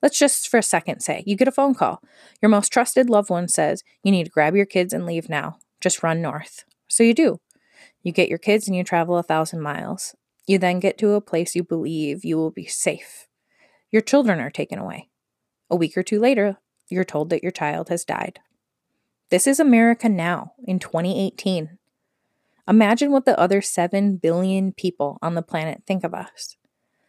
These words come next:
Imagine how our history will read. Or will it just get whitewashed? Lynching just became a national felony a week ago.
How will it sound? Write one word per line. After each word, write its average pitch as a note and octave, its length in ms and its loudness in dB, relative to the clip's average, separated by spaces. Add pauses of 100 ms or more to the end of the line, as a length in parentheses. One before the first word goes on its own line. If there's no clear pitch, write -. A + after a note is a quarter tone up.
(200)
Imagine G#3+ 460 4
how G#3 180 4
our G3 220 4
history F#3 460 -4
will F3+ 200 -2
read. G#3 280 -2 (1120)
Or G3 160 4
will F3+ 200 4
it F3+ 140 2
just - 280 -2
get - 160 2
whitewashed? - 760 -2 (1000)
Lynching G#3+ 520 2
just - 280 0
became F#3+ 400 -2
a - 80 -4
national E3+ 540 -4
felony D3+ 680 -8 (200)
a F#3+ 60 0
week F3 260 -2
ago. - 380 -8